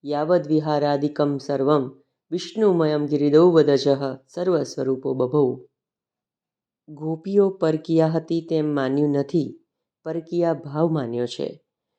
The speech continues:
શ્રી કૃષ્ણ સર્વના પતિ છે, એટલે ગોપીઓના પણ તે પતિ છે. એટલે રાસમાં કોઈ ગોપી પરકિયા ન હતી. કોઈ સંત પુરુષે કહ્યું છે, વ્રજમાં ગોકુલમાં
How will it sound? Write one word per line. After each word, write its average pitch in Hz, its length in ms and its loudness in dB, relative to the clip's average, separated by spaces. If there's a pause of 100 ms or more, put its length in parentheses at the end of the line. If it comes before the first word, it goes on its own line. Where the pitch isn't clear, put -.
(200)
શ્રી 180 120 -2
કૃષ્ણ 165 420 -2
સર્વના 147 580 0
પતિ 143 320 -6
છે, - 380 -10 (380)
એટલે 143 240 -8
ગોપીઓના 143 680 -2
પણ 190 220 -2
તે 156 180 0
પતિ 131 360 -6
છે. - 360 -12 (460)
એટલે 151 280 -4
રાસમાં 143 520 0
કોઈ 160 280 2
ગોપી 147 680 -4
પરકિયા 202 460 -6
ન 190 80 -2
હતી. - 480 -10 (520)
કોઈ 226 180 -4
સંત 202 340 -4
પુરુષે 190 340 0
કહ્યું 185 260 4
છે, 185 140 0
વ્રજમાં 160 580 2
ગોકુલમાં 143 640 -2